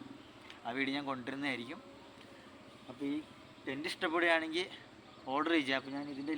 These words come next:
ലിങ്ക് എൻ്റെ ചാനലിൽ കൊടുക്കാം കേട്ടോ. അപ്പോൾ ഞാനിന്ന് എൻ്റെ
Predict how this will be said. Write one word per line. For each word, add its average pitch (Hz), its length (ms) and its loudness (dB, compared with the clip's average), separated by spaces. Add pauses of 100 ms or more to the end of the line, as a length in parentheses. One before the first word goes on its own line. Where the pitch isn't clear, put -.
ലിങ്ക് 147 280 -2
എൻ്റെ 160 180 -2 (380)
ചാനലിൽ 135 460 6
കൊടുക്കാം 127 320 0
കേട്ടോ. 98 160 -8 (720)
അപ്പോൾ 127 240 -8
ഞാനിന്ന് 135 360 4
എൻ്റെ 139 120 -2